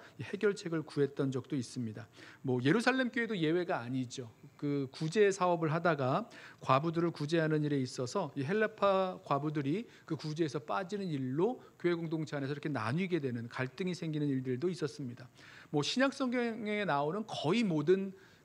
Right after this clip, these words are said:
그 교회 공동체 안에 그런 다툼과 갈등의 문제를 안고 있었죠. 뭐, 에베소 교회 보면, 그 에베소서 말씀을 보면 "성령이 하나 되게 하신 것을 힘써 지키라" 말씀하고 있는데,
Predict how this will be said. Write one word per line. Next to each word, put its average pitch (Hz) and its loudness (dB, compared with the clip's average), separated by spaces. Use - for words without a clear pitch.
그 143 0
교회 175 6
공동체 151 2
안에 123 0
그런 147 -2
다툼과 170 0
갈등의 151 -2
문제를 143 2
안고 139 2
있었죠. 127 -6
뭐, 135 -6
에베소 185 4
교회 165 2
보면, 156 -2
그 151 -6
에베소서 160 0
말씀을 156 0
보면 135 0
"성령이 196 2
하나 190 2
되게 170 2
하신 156 -2
것을 147 -2
힘써 202 0
지키라" 156 2
말씀하고 135 0
있는데, 131 0